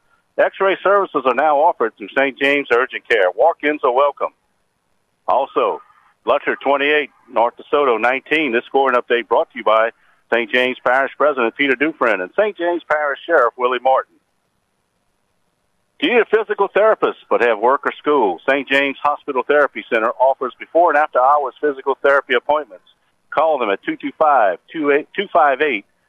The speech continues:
five nine three four. And Saint James Parish President Peter Dufresne reminds you, don't miss the Cheewees tonight at the Festival of Bonfires in Lutcher at ten P M. And if this score stays like this,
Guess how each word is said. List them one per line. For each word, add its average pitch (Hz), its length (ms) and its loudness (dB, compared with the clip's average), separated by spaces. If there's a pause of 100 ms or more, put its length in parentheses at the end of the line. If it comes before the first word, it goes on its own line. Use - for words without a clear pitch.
(240)
five 127 280 2
nine 113 460 0
three 113 320 -2
four. 107 400 2 (1000)
And 87 200 -10
Saint 139 220 -2
James 135 320 -2
Parish 143 300 0
President 147 440 0 (1000)
Peter 135 180 2
Dufresne 147 320 0
reminds 156 500 0
you, 110 220 -4 (160)
don't 160 220 0
miss 190 200 -2
the 139 100 -6
Cheewees 220 540 0
tonight 160 260 2
at 139 60 -6
the 113 80 -2
Festival 190 400 0
of 151 60 0
Bonfires 170 600 0
in 131 120 -6
Lutcher 123 360 0 (120)
at 123 160 0 (160)
ten 202 260 0 (460)
P 143 220 0
M. 135 160 2
And 101 100 -2
if 101 60 -6
this 135 160 -2
score 139 320 2
stays 131 320 0
like 131 220 0
this, 131 220 0